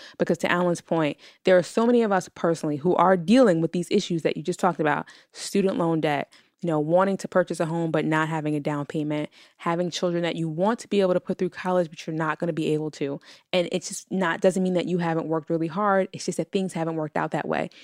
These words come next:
You wanna make sure that your children or just the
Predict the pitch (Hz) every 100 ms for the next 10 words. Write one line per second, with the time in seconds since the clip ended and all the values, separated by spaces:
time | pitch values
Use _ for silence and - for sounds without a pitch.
0 | - - 220 311 339 302 277 - - 285
1 | 214 190 - _ - 170 151 165 160 -
2 | 247 190 170 165 - _ - 190 202 -
3 | 165